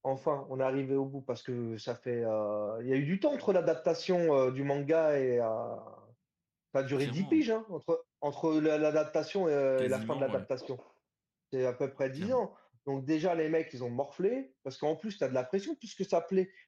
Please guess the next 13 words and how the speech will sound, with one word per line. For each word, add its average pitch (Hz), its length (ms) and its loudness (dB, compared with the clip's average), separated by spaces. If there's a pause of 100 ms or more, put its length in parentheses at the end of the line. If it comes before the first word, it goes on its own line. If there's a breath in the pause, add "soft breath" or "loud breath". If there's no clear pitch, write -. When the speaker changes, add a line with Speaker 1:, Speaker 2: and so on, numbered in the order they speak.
Speaker 1:
puisqu'on 170 320 0
est 165 80 4
dans 165 180 2
un 170 60 4
schéma 196 340 2
qui 202 120 -4
est 139 40 0
vraiment 165 420 0
international 160 720 0
et 143 40 2
beaucoup 151 360 -8
plus, 185 400 2
euh, 135 140 4